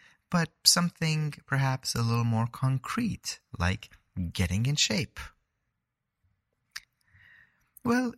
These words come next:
many of us have gone on a fad diet here a fad diet there.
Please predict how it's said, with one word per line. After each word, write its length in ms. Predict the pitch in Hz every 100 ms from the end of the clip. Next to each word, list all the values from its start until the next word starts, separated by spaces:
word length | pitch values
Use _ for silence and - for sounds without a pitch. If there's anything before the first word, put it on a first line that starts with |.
| -
many 340 | 180 220 233
of 160 | 180 135
us 220 | 147 -
have 220 | 147 127
gone 320 | - 135 131
on 200 | - 117
a 60 | 113
fad 500 | - 131 127 123 117
diet 420 | 113 110 104 104
here 640 | - 135 131 127 120 120 - _ _ -
a 60 | -
fad 380 | - 107 110 -
diet 380 | 95 95 85 85 -
there. 500 | 110 117 113 110 120